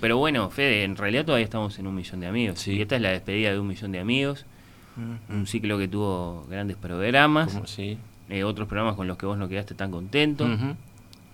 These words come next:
Speaker 1: Eh, ¿cuántos fueron? Deben haber sido como treinta, treinta y pico de programas, ¿no?
Speaker 2: Sí, ciertamente. Y bueno, con muchos amigos que
Speaker 1: Sí.
Speaker 2: participaron y, y otros que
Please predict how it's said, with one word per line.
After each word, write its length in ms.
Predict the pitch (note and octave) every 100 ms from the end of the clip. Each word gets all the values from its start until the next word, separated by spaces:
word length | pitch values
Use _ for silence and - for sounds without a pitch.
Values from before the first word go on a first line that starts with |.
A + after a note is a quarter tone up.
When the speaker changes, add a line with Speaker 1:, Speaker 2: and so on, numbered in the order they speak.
| -
Speaker 1:
Eh, 420 | F#2+ F2 F2 E2
¿cuántos 280 | - F#3+ C3
fueron? 240 | G2 F2
Deben 140 | G#2+ C3
haber 120 | A2
sido 140 | A#2 A2
como 180 | F2+
treinta, 360 | E2 A#2+ C3 F2
treinta 260 | F2 F2 F2+
y 60 |
pico 180 | G#2+ B2+
de 60 | F2
programas, 420 | E2 A#2 G#2+ F#2
¿no? 60 | D3+
Speaker 2:
Sí, 400 | A#3 A2 G#2 G2+
ciertamente. 800 | - G2 G#2 G#2+ A#2+ C3 C3 B2
Y 60 | G#2+
bueno, 260 | A#2+ A#2+
con 120 | G2+
muchos 320 | G#2+ B2+ A#2+ A#2
amigos 320 | G#2+ C3+ B2
que 100 | A2
Speaker 1:
Sí. 60 | G2+
Speaker 2:
participaron 840 | F#2 A2 C3+ A#2 A#2+ C#3+ C#3+ A2+
y, 100 | G2+
y 340 | F#2+ F#2 F#2+ G#2+
otros 300 | B2 B2 A2
que 360 | - G2 F2